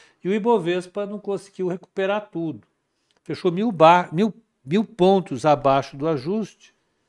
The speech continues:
com zero noventa e dois de queda, né? Na Europa, ó, O Paris caiu três e oitenta e sete, Frankfurt caiu três e oitenta,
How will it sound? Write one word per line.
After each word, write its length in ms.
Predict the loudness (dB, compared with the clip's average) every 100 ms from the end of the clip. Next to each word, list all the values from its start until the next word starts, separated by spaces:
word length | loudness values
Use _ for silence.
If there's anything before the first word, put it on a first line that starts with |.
| _ -14
com 100 | -10
zero 280 | -2 -2 -2
noventa 340 | -4 -4 -2
e 80 | -2
dois 240 | -2 -4
de 80 | -6
queda, 560 | -8 -2 0 -2 -4 -18 _ _ _ _ _ _ _ _ _ _ _ _ _ _ _
né? 240 | -12 -12 -12 _ _ _
Na 80 | -4
Europa, 500 | 0 4 4 2 0
ó, 200 | -2 -4 _ _ _ _ _ _ _ _ -12
O 180 | -12
Paris 520 | -6 4 4 4 -2 -4
caiu 440 | 0 0 0 -6
três 420 | -6 0 2 0
e 40 | -4
oitenta 420 | -6 -8 -6 -4
e 80 | -4
sete, 400 | -4 -4 -4 -6
Frankfurt 540 | -2 -2 -2 -6 -4
caiu 140 | -2
três 320 | -2 -2 -4 -2
e 40 |
oitenta, 680 | -6 -6 -10 -8 -10 -14